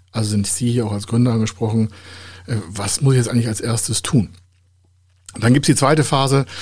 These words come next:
Umsetzung und Durchführung der Maßnahme, das ist die finanzielle Förderphase, die gucken wir uns heute nicht an. Und das dritte ist einfach dann der Abschluss, wenn die Maßnahme quasi Ergebnisse gebracht hat, wenn die Gründung vollzogen wurde, wenn das Projekt vollzogen wurde,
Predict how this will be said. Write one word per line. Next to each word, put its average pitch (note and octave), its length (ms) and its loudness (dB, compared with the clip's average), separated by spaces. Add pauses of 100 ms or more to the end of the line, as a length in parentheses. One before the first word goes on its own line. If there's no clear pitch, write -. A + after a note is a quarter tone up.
(240)
Umsetzung D3+ 420 6
und B2+ 120 2
Durchführung C#3 280 6
der A#2+ 120 6
Maßnahme, D3 560 4
das C3 100 0
ist - 80 -4
die A#2+ 100 2
finanzielle A#2+ 400 2
Förderphase, C#3+ 720 2
die C3 160 -2
gucken B2 240 -4
wir A#2 40 2
uns A2 120 -4
heute G#2+ 220 0
nicht A#2+ 320 2
an. D3 180 2
Und A2+ 120 -2
das G2+ 120 -2
dritte B2+ 240 0
ist A#2+ 140 0
einfach A#2 260 0
dann G#2+ 160 -2
der G2 140 -2
Abschluss, - 400 -4 (500)
wenn A2 140 2
die A2 120 2
Maßnahme G#2+ 520 0
quasi G#2 320 -2
Ergebnisse B2 400 -4
gebracht A2 360 -2
hat, A2+ 160 2 (220)
wenn G2+ 140 -2
die G#2+ 80 -2
Gründung G#2+ 320 0
vollzogen A#2 500 0
wurde, A#2 320 2
wenn G#2+ 80 0
das G#2 120 -2
Projekt A2+ 280 -6
vollzogen G#2+ 480 -2
wurde, G#2 260 0